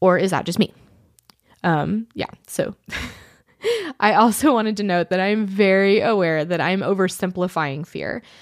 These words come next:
but I'm a normal person with normal people experience in this matter, and I'm in no way claiming to be a psychologist or the leading expert on fear. I'm simply just sharing what I have learned through experience and research and lots and lots of YouTube videos, because who has time to read an entire book when you need the problem fixed,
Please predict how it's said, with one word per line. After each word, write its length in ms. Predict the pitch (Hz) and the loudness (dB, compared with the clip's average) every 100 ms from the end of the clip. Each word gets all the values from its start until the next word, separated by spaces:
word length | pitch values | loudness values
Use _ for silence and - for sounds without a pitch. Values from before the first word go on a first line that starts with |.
| - - | -14 0
but 80 | 202 | 4
I'm 160 | 202 | 6
a 20 | 202 | 4
normal 340 | 214 233 233 | 4 4 4
person 520 | 233 214 208 202 190 | 4 2 2 0 -2
with 200 | - 180 | -4 -4
normal 380 | 185 196 226 226 | 0 2 2 2
people 520 | 220 220 202 196 190 | 0 -2 2 4 4
experience 840 | - 190 - 196 180 175 170 180 - - | 2 -4 -4 0 2 2 0 -2 -6 -8
in 120 | - | -4
this 140 | 175 165 | -2 0
matter, 400 | 156 156 160 160 | 0 0 0 0
and 160 | - 160 | -2 -2
I'm 180 | 160 175 | 0 0
in 200 | 170 175 | 0 4
no 120 | 175 | 4
way 160 | 202 208 | 6 4
claiming 400 | - 185 180 175 | 0 -2 0 -2
to 60 | |
be 200 | 180 165 | -4 -4
a 40 | 117 | -4
psychologist 640 | - 143 269 262 247 240 | -6 0 2 4 2 0
or 140 | - 160 | -2 -4
the 80 | |
leading 280 | 156 214 240 | -2 0 0
expert 340 | 135 - 214 208 | -2 -2 -2 0
on 160 | 208 | 0
fear. 280 | 202 196 185 180 - - - | 0 0 0 -2 -18 -16 -4
I'm 100 | 180 | -2
simply 340 | - 208 233 | 2 4 4
just 200 | 233 254 | 4 2
sharing 300 | - 180 175 | 2 2 2
what 160 | 170 - | 0 0
I 200 | - 170 | 2 2
have 160 | 208 214 | 2 2
learned 340 | 185 175 180 | 2 0 0
through 80 | 175 | -2
experience 580 | 156 - 262 262 269 262 | -4 -4 0 2 2 -2
and 180 | - 160 | -4 -2
research 420 | 175 208 214 202 - | 0 2 2 0 -2
and 180 | 151 | -2
lots 320 | 123 180 - 269 | 4 4 2 -2
and 80 | |
lots 240 | 269 262 262 | 2 2 2
of 80 | 185 | 0
YouTube 320 | 220 247 196 | 2 2 0
videos, 420 | 175 160 156 175 | 2 2 2 0
because 300 | - - 208 | -2 -2 0
who 120 | 269 | 2
has 180 | 330 339 | 2 0
time 260 | 392 349 214 | 2 2 2
to 100 | 208 | 2
read 140 | 233 | 0
an 80 | 247 | 0
entire 380 | 247 233 247 240 | -2 0 2 4
book 260 | - - - | 2 0 -10
when 240 | - 202 | -6 -2
you 120 | 254 | 0
need 220 | 247 180 185 | 2 0 0
the 60 | |
problem 340 | - 165 170 185 | 0 0 0 -2
fixed, 320 | 156 - | -4 -8